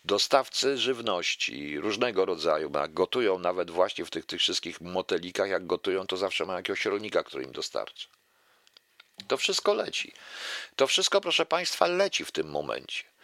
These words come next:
Widać, że ludzie są wściekli, a oni nie wiedzą, co zrobić. Teraz te szczepionki, o których on mówił. No w końcu ja nie rozumiem.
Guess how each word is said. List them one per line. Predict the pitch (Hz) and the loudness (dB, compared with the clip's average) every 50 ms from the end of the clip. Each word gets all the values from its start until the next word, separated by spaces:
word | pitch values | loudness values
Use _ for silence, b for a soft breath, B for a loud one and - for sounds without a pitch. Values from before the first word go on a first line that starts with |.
| B B B B B B | B B B B B B
Widać, | 113 135 139 160 180 143 | 0 4 4 4 4 4
że | 127 120 | 2 0
ludzie | 127 139 135 135 135 | 0 0 0 0 0
są | - - 131 | 0 0 -2
wściekli, | 117 - - - - 87 - - 123 135 - | 0 0 2 2 2 0 0 -2 -2 0 2
a | - 135 | 2 0
oni | 139 143 143 | 0 0 -4
nie | 135 120 98 | -4 -2 0
wiedzą, | 92 98 104 104 92 | 0 2 0 0 -2
co | - - 78 | -2 -4 -4
zrobić. | 73 - - - - - - - - - - - - _ _ | -4 -6 -10 -12 -16 -18 -18 -16 -16 -16 -16 -18 -20 _ _
Teraz | - 165 180 180 165 - | 2 4 4 4 2 2
te | 170 151 | 2 2
szczepionki, | - - 139 - - 80 67 65 - - 62 | 2 2 0 0 0 -2 -2 -2 -2 -4 -4
o | - | -4
których | - - - - - - - | -4 -6 -10 -10 -8 -8 -8
on | - - - | -10 -10 -14
mówił. | - - - - | -16 -16 -10 -6
No | - 113 | -6 -6
w | - | -2
końcu | - - 143 151 - - | 2 2 2 2 2 0
ja | 151 160 160 | 0 0 0
nie | 156 156 | 0 0
rozumiem. | 156 156 135 107 90 78 69 64 64 | 0 0 0 0 -2 -2 -4 -6 -6